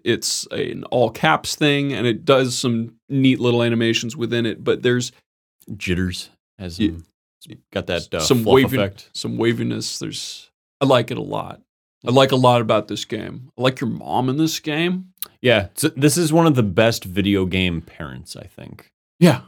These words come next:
Speaker 2: These are probably the
Speaker 1: Probably.
Speaker 2: best written video game parents.
Speaker 1: And it seems like it would be easy to do that 'cause all you have to do is have the parents not be that weird, and it, that actually is really good.
Speaker 2: Or not that shitty. Like, the first impression I got from the parents, just because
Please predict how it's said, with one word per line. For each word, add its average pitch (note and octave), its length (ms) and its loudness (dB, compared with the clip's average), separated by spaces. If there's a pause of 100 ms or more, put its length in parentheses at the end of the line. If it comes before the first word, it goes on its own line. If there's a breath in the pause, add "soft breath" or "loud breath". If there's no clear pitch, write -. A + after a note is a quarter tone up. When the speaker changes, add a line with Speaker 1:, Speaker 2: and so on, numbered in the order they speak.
Speaker 2:
These G2+ 160 -2
are G2 140 -2
probably G#2 440 4
the F2+ 60 0
Speaker 1:
Probably. - 0 -
Speaker 2:
best F2+ 360 0
written E2 280 -4
video D#2 260 -4
game D2 180 -8
parents. C#2+ 520 -16 (100)
Speaker 1:
And F#3 140 2
it F#3+ 120 0
seems A#3 440 0
like F3 200 2
it E3 100 2
would D3 100 2
be D3+ 80 -2 (120)
easy C#3+ 200 2
to B2 100 -2
do C#3 160 4
that B2 180 4
'cause A2+ 140 -8
all D3+ 140 2
you D#3+ 80 6
have D3+ 120 2
to B2+ 80 -6
do C#3 220 2
is B2+ 160 0
have B2+ 280 0
the B2 80 -2
parents B2 460 -2
not A#2+ 360 0
be B2 160 0
that B2 300 2
weird, C#3 760 2
and A#2+ 540 2
it, A2+ 180 4
that B2+ 160 4
actually C3 440 2
is B2 120 0
really B2 340 -2 (100)
good. A#2+ 520 4
Speaker 2:
Or C#3+ 140 4
not D#3+ 240 4
that A#2+ 140 2
shitty. G#2+ 360 -2
Like, F2 320 0 (800)
the A2+ 160 4
first D#3 440 2
impression B2+ 440 2
I A2 140 2
got G2+ 220 4
from G#2 120 -2
the F#2+ 80 0
parents, G2 320 0
just G2 160 -6
because F#2 720 0